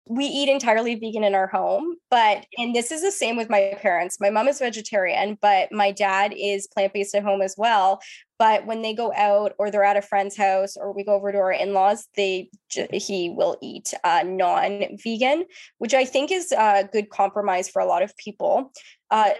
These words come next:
I always get asked, like, people will be like, "Oh, like, I really wanna go vegan, but I don't wanna give up, like, my sushi dinner or whatever." So I always say, like,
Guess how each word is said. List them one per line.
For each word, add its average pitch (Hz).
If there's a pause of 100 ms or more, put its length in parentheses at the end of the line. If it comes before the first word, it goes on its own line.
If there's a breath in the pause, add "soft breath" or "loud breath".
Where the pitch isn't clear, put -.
I 226
always 247
get 226
asked, 214
like, 170
people 269
will 247
be 247
like, 226
"Oh, 262
like, 233
I 214
really 254
wanna 254
go 233
vegan, 214
but 185
I 190
don't 226
wanna 240
give 214
up, 202
like, 180
my 226
sushi 220
dinner 190
or 185
whatever." - (260 loud breath)
So -
I -
always 330
say, 359
like, 220